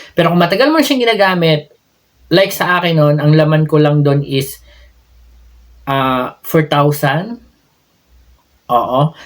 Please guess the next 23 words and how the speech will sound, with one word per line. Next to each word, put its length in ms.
Tapos 240
yung 80
kaibigan 320
ko, 160
three 240
five 240
lang 320
is 240
na-approve 400
naman 240
sila 240
kasi 480
matagal 400
na 80
yung 160
bangkong 320
ginagamit 640
nila. 240
Nakikita 480
dun 320
yung 80
movement. 640
Mm-mm. 320